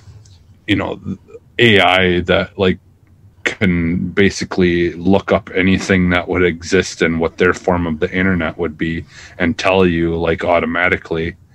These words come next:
you know, kind of thing, where you could have it where, like, you know, like, there's, they have, like, a thing where you're, you're kind of learning about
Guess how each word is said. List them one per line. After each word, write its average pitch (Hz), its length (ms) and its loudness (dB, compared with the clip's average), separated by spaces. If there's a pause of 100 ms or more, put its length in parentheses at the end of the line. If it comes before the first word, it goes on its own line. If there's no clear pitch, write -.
(420)
you 95 80 0
know, 80 140 2
kind 82 260 -2
of - 80 -8
thing, 87 400 0
where 82 160 0
you 85 180 0
could 87 140 0
have 85 260 0
it 87 120 -2
where, 82 280 0
like, 80 380 -4 (640)
you 92 120 0
know, 82 160 2
like, 82 220 2
there's, 80 480 -2 (920)
they 90 260 0
have, 78 320 -4
like, 78 220 -2
a 80 60 -2
thing 82 300 -2
where 80 140 -2
you're, 78 560 0
you're 82 280 -2
kind 82 300 -2
of 78 260 -6
learning 82 520 -2
about 78 420 -2